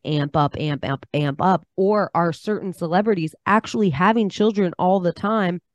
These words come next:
that are just juice factories for this? Because we know they breed certain, the bloodlines are important for a reason.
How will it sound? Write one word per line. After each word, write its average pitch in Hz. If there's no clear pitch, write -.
that 175
are 160
just 170
juice 170
factories -
for -
this? -
Because 170
we 208
know 196
they 170
breed 160
certain, 151
the 170
bloodlines 160
are 143
important 139
for 131
a 127
reason. 135